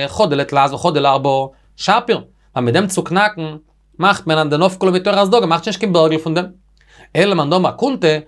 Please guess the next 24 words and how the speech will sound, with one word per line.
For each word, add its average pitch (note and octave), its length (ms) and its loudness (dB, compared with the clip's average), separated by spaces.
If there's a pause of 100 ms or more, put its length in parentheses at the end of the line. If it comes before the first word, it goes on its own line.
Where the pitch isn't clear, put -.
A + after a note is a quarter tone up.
(200)
דגון G3 300 4
מעל A3 240 2
יהו, F3+ 280 2
קוסמת, G#3 420 0
פון D3+ 140 -4
חמש F#3 380 0
מן G#3 100 0
הדגון. G#3+ 440 4 (480)
קשיא, A3+ 340 0
דא F#3+ 120 -2
האב F#3+ 100 -2
איך B2+ 180 0
געפרעגט. A#2+ 400 -8 (920)
דא - 100 -18
ציינט A3+ 200 0
די G#3+ 60 0
גמרא, G3+ 280 4
רב F3 80 0
הונא, G#3 240 -2
שורא A3 340 0
ללענו, G3 520 2
כרופייסא. E3 720 0 (800)
פאר A2 100 -2
די F3+ 760 2